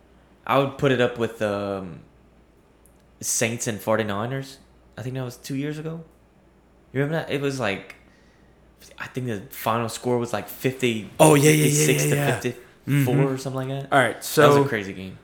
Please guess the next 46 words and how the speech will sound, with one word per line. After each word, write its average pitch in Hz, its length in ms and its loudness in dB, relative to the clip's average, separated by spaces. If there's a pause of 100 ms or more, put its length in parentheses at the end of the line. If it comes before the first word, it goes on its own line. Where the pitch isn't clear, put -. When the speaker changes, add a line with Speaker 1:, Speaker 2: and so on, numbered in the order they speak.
Speaker 2:
So 156 160 6
this 214 120 10
is 220 120 2
the 170 60 12
only 160 200 8
reason 135 540 2
I'm 123 180 4
taking 135 300 0
the 104 80 0
under 123 240 0
on 127 100 -2
the 127 80 -2
Chiefs. - 560 -2 (520)
So 120 200 0
they 113 140 2
open 190 240 6
up 196 100 6
with 196 80 4
the 123 60 4
Browns, 107 480 2
which 104 400 -4 (380)
we're 127 120 0
both 156 220 4
high 139 160 6
on 123 100 2
the 101 60 -4
Browns 120 320 2
this 98 180 -6
year, 98 180 -2
so 123 120 -6
Speaker 1:
Mm-hmm. 110 80 -2
Speaker 2:
that, 117 260 0
that 135 160 2
could 139 100 0
be 131 120 4
a 117 120 2
really 123 360 -2
good 113 160 -2
game. 104 320 0 (420)
So - 380 -2 (180)
coming 220 260 4
out 233 120 10
the 139 80 4
gate, 117 420 2
they 117 180 4
have 107 720 2